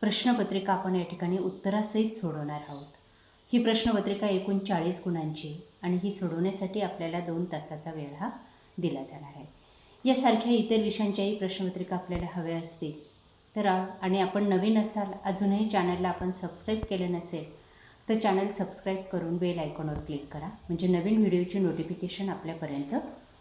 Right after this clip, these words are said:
सहज पोहोचेल. इयत्ता सहावी समाजशास्त्र प्रश्न पहिला, रिकाम्या जागी योग्य शब्द लिहा.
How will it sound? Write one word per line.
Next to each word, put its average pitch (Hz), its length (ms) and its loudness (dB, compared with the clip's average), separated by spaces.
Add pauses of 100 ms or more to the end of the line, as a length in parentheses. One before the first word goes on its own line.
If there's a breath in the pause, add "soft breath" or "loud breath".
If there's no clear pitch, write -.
सहज - 480 -4
पोहोचेल. 135 400 -10 (540)
इयत्ता 160 400 0
सहावी 156 720 -4 (420)
समाजशास्त्र 151 720 -8
प्रश्न 180 380 -6
पहिला, 143 340 -12 (200)
रिकाम्या 196 380 2
जागी 175 300 0
योग्य 165 300 0
शब्द - 320 -8
लिहा. 143 360 -10